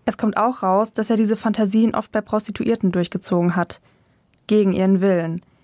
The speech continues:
Diese Prostituierten hatte der Vor von dem, Zitat, „sogenannten Straßenstrich“ mitgenommen. Heimo ist eindeutig krank.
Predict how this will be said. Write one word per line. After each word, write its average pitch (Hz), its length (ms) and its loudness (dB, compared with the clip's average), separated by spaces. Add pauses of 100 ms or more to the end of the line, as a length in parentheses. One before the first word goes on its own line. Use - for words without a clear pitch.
(680)
Diese 208 200 4
Prostituierten 208 760 0
hatte 220 160 -2
der 202 120 -2
Vor 226 420 0
von 208 240 0
dem, 202 360 2
Zitat, 202 540 -2 (460)
„sogenannten 208 520 0
Straßenstrich“ - 1080 -2
mitgenommen. 175 680 0 (1600)
Heimo 196 380 2
ist - 180 -4
eindeutig 196 400 0
krank. 185 440 0